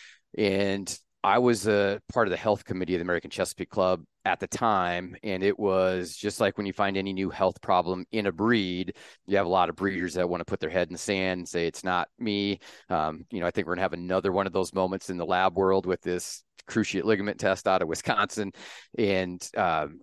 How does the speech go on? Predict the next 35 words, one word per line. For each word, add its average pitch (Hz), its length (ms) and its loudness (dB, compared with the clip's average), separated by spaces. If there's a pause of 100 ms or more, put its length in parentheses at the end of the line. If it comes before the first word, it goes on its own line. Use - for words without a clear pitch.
I 110 100 2
just, - 400 0 (100)
I, 98 200 0
I 98 120 4
couldn't 113 440 -2
go 95 160 4
back 90 300 0
to - 60 -12
the 87 100 -4
breed 85 280 -6
having 80 220 -4
experienced 80 500 -6
that. 82 140 0
It 92 40 2
was 95 200 -4
horrible 104 680 2
watching 85 380 0
this, 80 300 -8
like, 78 240 -2
super 98 380 -2
athletic 85 400 -2
dog, 95 420 4 (500)
um, 73 560 -2 (800)
mentally 110 500 2
sharp 98 400 2
as 98 140 0
could 78 140 -14
be, 90 360 -2
and 85 100 -8
just 90 200 -4 (100)
her 95 140 -2
body 90 380 2
started 92 380 0
to, 92 280 0
to 87 360 -2